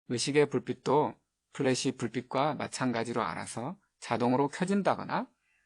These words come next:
무한정 계속 켜져 있지는 못합니다. 계속 주의를 기울여 불빛을 켜두어야 하는데 이것은 초보자에게는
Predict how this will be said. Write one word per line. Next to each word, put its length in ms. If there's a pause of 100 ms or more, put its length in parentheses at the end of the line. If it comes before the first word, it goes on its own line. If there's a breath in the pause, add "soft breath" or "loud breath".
(160)
무한정 560
계속 340
켜져 240
있지는 380
못합니다. 600 (680)
계속 320
주의를 420
기울여 420
불빛을 480
켜두어야 480
하는데 480 (340 soft breath)
이것은 360
초보자에게는 920